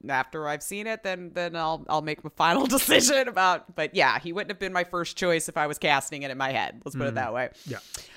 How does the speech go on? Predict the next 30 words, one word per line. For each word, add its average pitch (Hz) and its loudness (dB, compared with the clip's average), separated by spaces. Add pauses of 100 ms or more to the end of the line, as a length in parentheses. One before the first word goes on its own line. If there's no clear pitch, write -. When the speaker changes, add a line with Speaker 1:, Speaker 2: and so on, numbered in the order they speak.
(220)
Speaker 1:
Uh, 151 2
let's 175 0
see 180 -4
here. 160 0
I - -2
figured 403 -2
you 226 -10
would 254 -8
like 170 -2
this, 190 -10
and 190 -10
you've 196 -14
probably 156 -4
already 143 -4
seen 151 -12
it. 208 -10
We 214 -6
got 165 0
the 165 -4
official 160 -4
trailer 165 -6
for 135 -6
Rambo 147 0
in 165 2
Speaker 2:
Mm-hmm. 160 -4
Speaker 1:
Mortal 156 2
Kombat 139 2
this 135 -6
week. 202 -6
So 311 4